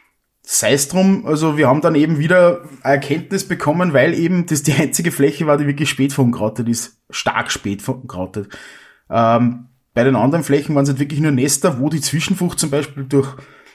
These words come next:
Mäuseschäden oder durch, äh, schlechten Aufgang durch die, diese Grubersaat einfach undicht war. Und dort ist dann eben Gänsefuß oder, äh, Hirse gekommen und auf,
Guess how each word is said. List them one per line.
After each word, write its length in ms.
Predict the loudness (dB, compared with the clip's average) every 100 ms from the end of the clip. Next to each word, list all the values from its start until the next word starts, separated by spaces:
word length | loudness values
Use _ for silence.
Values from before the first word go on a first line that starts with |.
| _ _ _
Mäuseschäden 680 | 0 0 2 0 0 -2 0
oder 200 | 0 0
durch, 340 | 0 -4 -4
äh, 340 | -4 0 2 0 -4 _ -14
schlechten 500 | -4 0 0 -2 -6
Aufgang 560 | -2 -4 0 0 0
durch 180 | -2 -4
die, 360 | 0 2 2 0
diese 220 | -2 -2
Grubersaat 720 | -2 -4 0 -2 2 2 2 -4 -20 -20 -12
einfach 240 | -4 -4 -2
undicht 440 | 0 0 0 -2
war. 100 | -2
Und 200 | -2 0
dort 280 | 0 0 -2
ist 200 | -10 -4
dann 120 | -4
eben 680 | -2 -4 -4 -6 -8 -10 -20 _ _ _ -4
Gänsefuß 720 | -2 -2 -2 0 -2 -2 -6
oder, 440 | -4 0 2 0 -4 -20 -20 -10
äh, 300 | 0 2 0
Hirse 340 | 0 0 0 -2
gekommen 440 | -2 -2 -2 -2
und 200 | -4 -4
auf, 300 | -6 -8 -20